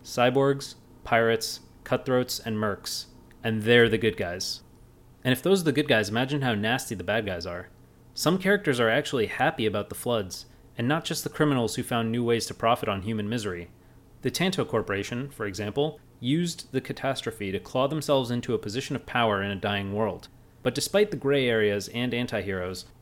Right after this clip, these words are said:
Borden doesn't write a heavy, browbeaten future. Scrimshaw is energetic and fun, regardless or kind of because of the otherwise horrible things going on in this world. He effortlessly cycles through Western, science fiction, dystopian, and martial arts motifs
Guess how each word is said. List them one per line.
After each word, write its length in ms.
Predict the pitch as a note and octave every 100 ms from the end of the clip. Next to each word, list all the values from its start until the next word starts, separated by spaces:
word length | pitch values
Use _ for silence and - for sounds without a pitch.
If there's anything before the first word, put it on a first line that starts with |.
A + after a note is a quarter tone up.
| -
Borden 400 | D3+ F#3 F#3+ D3+
doesn't 300 | C#3+ D3 B2
write 240 | A#2+ A#2
a 80 | A2
heavy, 480 | - B2+ B2 A#2 -
browbeaten 460 | A2+ A2 A2+ A2
future. 460 | G2+ A#2 G2+ - - - - - -
Scrimshaw 480 | - E3+ E3+ F#3
is 120 | C#3 A2
energetic 520 | C#3 C3+ B2+ B2+ B2
and 160 | A2+
fun, 360 | - A#2+ G2 F2+ - -
regardless 640 | A#2 B2 C#3 C#3+ D3+ -
or 460 | - B2+ B2 A#2 - -
kind 200 | C#3+ C3+
of 60 |
because 340 | A#2+ - B2+ A2+
of 420 | G2+ F#2+ - - -
the 120 | B2
otherwise 380 | A2+ A#2+ G#2+ G#2
horrible 320 | - A#2+ G#2+
things 340 | G#2 A#2+ G#2+ F#2
going 240 | G#2 G#2
on 140 | G2+
in 100 | G2+
this 160 | G2+ -
world. 300 | A2+ F2+ - - - - - - -
He 120 | D3+
effortlessly 540 | E3 F3 D#3+ C#3+ - C3
cycles 440 | - B2+ C3 B2+
through 200 | - A2+
Western, 580 | G#2+ B2+ - C#3+ C#3+ C#3+
science 380 | - B2 A2+ -
fiction, 460 | D3 - D3+ C#3 C#3
dystopian, 640 | A2 - C#3 C#3+ C3+ C3+
and 120 | A#2
martial 300 | B2 C3 C3+
arts 200 | A#2 -
motifs 560 | A#2 G#2+ C#3+ C#3+ -